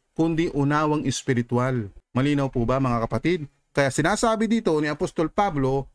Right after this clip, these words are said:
"Dahil sa isang tao na si Adan, dumating ang kamatayan sa lahat ng tao." At tanong, sinong nauna, si Enoch o si Adan? Di ba't nauna si Adan at ito yung mga apo na niya sa kanyang mga henerasyon bago dumating si Enoch?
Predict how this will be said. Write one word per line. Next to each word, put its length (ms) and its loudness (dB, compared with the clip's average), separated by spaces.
"Dahil 400 0
sa 80 -2
isang 320 2
tao 480 0
na 160 -2
si 160 -2
Adan, 480 0
dumating 1040 0
ang 240 2
kamatayan 1120 2
sa 240 0
lahat 240 0
ng 240 0
tao." 240 2
At 160 0
tanong, 240 0
sinong 320 2
nauna, 320 2
si 160 2
Enoch 400 2
o 80 2
si 80 2
Adan? 480 0
Di 160 2
ba't 160 0
nauna 240 2
si 160 0
Adan 400 0
at 160 0
ito 160 0
yung 240 0
mga 160 0
apo 160 0
na 80 2
niya 400 0
sa 240 -2
kanyang 320 2
mga 240 2
henerasyon 720 0
bago 320 0
dumating 400 0
si 160 -2
Enoch? 320 -4